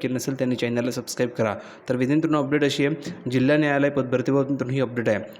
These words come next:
तर अपडेट अशी आहे मित्रांनो, खूप दिवसांपासून विद्यार्थी विचारत होता की "सर, या ठिकाणी जिल्हा न्यायालयाची रिस्पॉन्स शीट कधी येणार आहे, सर, उत्तरपत्रिका कधी जाहीर होणार आहे?" तर finally मित्रांनो, या ठिकाणी डिस्ट्रिक्ट कोर्ट या ठिकाणी भरतीची मित्रांनो, अ,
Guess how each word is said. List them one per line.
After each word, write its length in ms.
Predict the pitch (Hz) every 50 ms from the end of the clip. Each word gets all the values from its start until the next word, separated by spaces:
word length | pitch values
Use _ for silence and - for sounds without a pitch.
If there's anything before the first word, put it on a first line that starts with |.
| - -
तर 60 | 139
अपडेट 240 | 127 131 139 156 160
अशी 160 | 151 - 156
आहे 80 | 147 147
मित्रांनो, 240 | 139 147 147 151 156 -
खूप 140 | 143 139
दिवसांपासून 400 | 139 143 139 - 151 139 135 147
विद्यार्थी 380 | 139 131 127 127 131 127 131 139
विचारत 240 | 127 123 143 131 127
होता 120 | 135 135
की 100 | 123 135
"सर, 120 | 123 - 135
या 60 | 123
ठिकाणी 220 | 123 127 131 131
जिल्हा 220 | 123 131 123 127 131
न्यायालयाची 260 | 131 127 123 127 135
रिस्पॉन्स 300 | 120 117 - - 127 117
शीट 120 | 160 -
कधी 180 | - 135 123 127
येणार 160 | 127 127 123
आहे, 100 | 127 135 135 - - - - -
सर, 60 | - 139
उत्तरपत्रिका 560 | 135 131 - 160 160 156 139 135 135 147 143
कधी 180 | 131 127 127
जाहीर 160 | 123 127 131 127
होणार 260 | 123 123 123 123 120
आहे?" 100 | 120 120 123 - - - -
तर 80 | - 135
finally 400 | - 139 127 127 135 151 160 160
मित्रांनो, 280 | 160 151 - 143 143 139
या 60 | 135
ठिकाणी 300 | 135 135 131 131 131 139 - - - - -
डिस्ट्रिक्ट 400 | 123 131 120 - - 160 160 -
कोर्ट 260 | 160 151 151 147 -
या 60 | 139
ठिकाणी 280 | 147 135 - 139 147 139
भरतीची 400 | 135 127 123 120 143 135 131 135
मित्रांनो, 280 | 135 127 - 127 127 131 131 139 139 - - - - - -
अ, 200 | 135 127 127